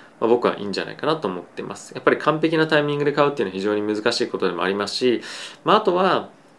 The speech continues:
最終的にこの仮想通貨、ビットコインとかが上がってこないっていうことは正直僕はあまりないなと思ってはいるものの、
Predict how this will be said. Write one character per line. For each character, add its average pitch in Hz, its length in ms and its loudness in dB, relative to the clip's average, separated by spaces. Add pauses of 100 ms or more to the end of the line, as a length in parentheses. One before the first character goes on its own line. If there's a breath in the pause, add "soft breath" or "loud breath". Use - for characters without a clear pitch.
最 175 240 0
終 208 180 2
的 208 160 -2
に 196 100 2
こ 196 100 0
の 180 100 0
仮 - 160 -2
想 196 160 2
通 - 200 -2
貨、 - 120 0
ビ 107 140 -4
ッ - 20 -18
ト 139 160 -2
コ 160 100 2
イ 143 40 2
ン 127 40 -2
と 104 100 -6
か 95 120 -6
が 90 160 -2
上 104 40 -2
が 151 100 4
っ 151 100 0
て 170 80 0
こ 196 100 0
な 170 80 4
い 117 60 4
っ - 20 -10
て - 60 -10
い - 20 -8
う 90 60 -2
こ 95 60 0
と 92 40 0
は 92 60 0
正 113 100 0
直 110 160 -2
僕 117 180 -2
は - 140 -2
あ 104 60 0
ま 104 80 2
り 107 100 0
な 117 100 6
い 98 120 2
な 87 80 -4
と - 120 -10
思 98 120 -6
っ 92 40 -8
て - 140 -8
は - 80 -2
い 107 80 -2
る 110 80 2
も 113 140 0
の 113 80 -2
の、 139 320 4